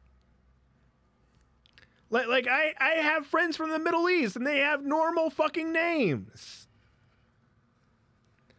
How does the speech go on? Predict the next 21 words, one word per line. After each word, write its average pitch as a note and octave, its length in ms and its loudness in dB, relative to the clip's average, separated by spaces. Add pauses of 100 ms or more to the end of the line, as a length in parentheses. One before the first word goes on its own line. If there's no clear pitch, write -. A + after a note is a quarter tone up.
(340)
I F3+ 80 0
mean, G#3 320 -2 (180)
it's G3 280 -4
normal G#3 320 2
as F#3 80 0
it F3+ 80 0
can D3 180 -2
get, F#3 320 0
like E3 220 -2
Abdorkman, B2+ 760 -2
you A2+ 100 0
know? A#2 200 0
It's E3 120 -4
like, E3+ 200 -2
boom, C3 580 -2 (160)
cool. C#3+ 460 0 (800)
You C#3+ 160 2
know, C#3+ 160 0
easy A3 320 0
to G#3 100 0
say. C3 600 -2